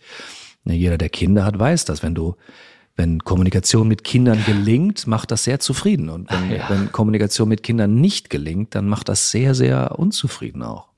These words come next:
Speaker 1: Und das habe ich sehr oft erlebt.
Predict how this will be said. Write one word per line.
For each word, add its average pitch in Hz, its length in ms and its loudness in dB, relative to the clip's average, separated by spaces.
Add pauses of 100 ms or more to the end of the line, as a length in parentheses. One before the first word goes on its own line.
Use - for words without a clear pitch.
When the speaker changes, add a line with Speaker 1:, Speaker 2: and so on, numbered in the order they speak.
(720)
Speaker 1:
Und 90 220 0
das - 180 -4
habe 85 120 -6
ich - 80 -4
sehr 90 260 0
oft - 200 -4
erlebt. - 380 -10